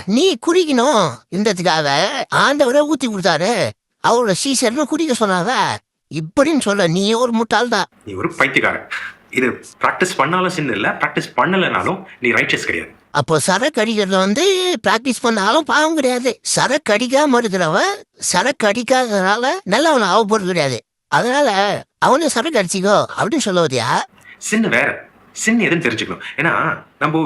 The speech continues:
Speaker 2: இந்த காலகட்டத்துல பாவத்தினுடைய வெளிப்பாடே இல்லை நம்மளுக்கு. எது பாவமோ அதை தேடி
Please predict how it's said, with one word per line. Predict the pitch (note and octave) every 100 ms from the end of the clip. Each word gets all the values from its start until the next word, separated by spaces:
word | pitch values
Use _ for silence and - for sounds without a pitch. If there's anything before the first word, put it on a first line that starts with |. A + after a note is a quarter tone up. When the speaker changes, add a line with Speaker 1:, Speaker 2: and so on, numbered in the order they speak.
| A#2+ D3+
Speaker 2:
இந்த | D3+ C#3+
காலகட்டத்துல | F#3 F3+ C3 G2 F2 A#2 - - - -
பாவத்தினுடைய | C#3+ G#3 A3 - A2+ C#3+ C3
வெளிப்பாடே | G3 F3 E3+ D3
இல்லை | A2
நம்மளுக்கு. | F#2 F2+ - _ - - _ A#2
எது | C#3+ A#3+ C#3
பாவமோ | A2+ A#2+ G#3+ A#2
அதை | C#3+ F3 -
தேடி | E3 D#3+